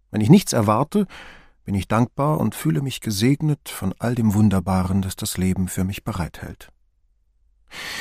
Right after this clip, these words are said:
Bei meinen Reisen rund um die Welt habe ich gelernt,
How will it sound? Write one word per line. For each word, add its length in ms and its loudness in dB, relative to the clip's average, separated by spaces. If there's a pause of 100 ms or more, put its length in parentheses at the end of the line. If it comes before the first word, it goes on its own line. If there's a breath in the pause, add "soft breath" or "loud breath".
(140 loud breath)
Bei 120 4
meinen 240 8
Reisen 420 6
rund 260 6
um 120 4
die 100 2
Welt 320 2
habe 200 0
ich 160 -4
gelernt, 480 0